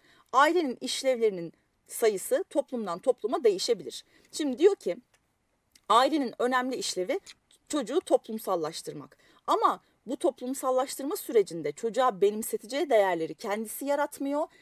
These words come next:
toplumdan aktarıyor. Dolayısıyla birey ait olduğu toplumun değerlerini ailesinden öğrenir. Doğru cevabımız.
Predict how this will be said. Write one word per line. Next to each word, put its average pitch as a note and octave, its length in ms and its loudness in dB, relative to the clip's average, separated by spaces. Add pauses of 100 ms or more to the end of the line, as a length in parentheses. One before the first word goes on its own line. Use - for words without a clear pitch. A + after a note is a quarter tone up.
(580)
toplumdan A#3+ 760 4
aktarıyor. D3+ 580 -4 (280)
Dolayısıyla A#3+ 760 4 (260)
birey G3 400 4 (140)
ait G3 400 4
olduğu A#3 280 0
toplumun F#3 520 -8
değerlerini G3 560 2 (120)
ailesinden G#3 760 0
öğrenir. B3 460 -2 (240)
Doğru G3 260 6
cevabımız. - 720 -10